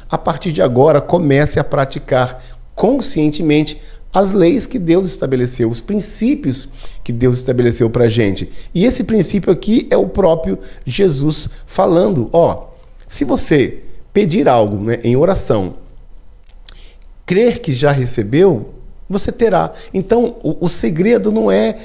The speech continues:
ficar, "Ai, meu Deus, me dá algo, que será que ele vai me dar?" <laughs> "Será que ele vai me dar?" Não. O próprio Jesus disse o seguinte,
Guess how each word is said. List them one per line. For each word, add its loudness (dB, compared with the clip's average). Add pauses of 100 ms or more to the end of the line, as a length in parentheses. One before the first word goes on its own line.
(140)
ficar, 0
"Ai, 2
meu -4
Deus, -6
me -4
dá 0
algo, 0
que -16
será -2
que -8
ele -4
vai -4
me -4
dar?" 0 (760)
<laughs> -6
"Será 2
que -6
ele -4
vai -6
me -6
dar?" -4
Não. -2 (680)
O 0
próprio 2
Jesus 2
disse 0
o -6
seguinte, -2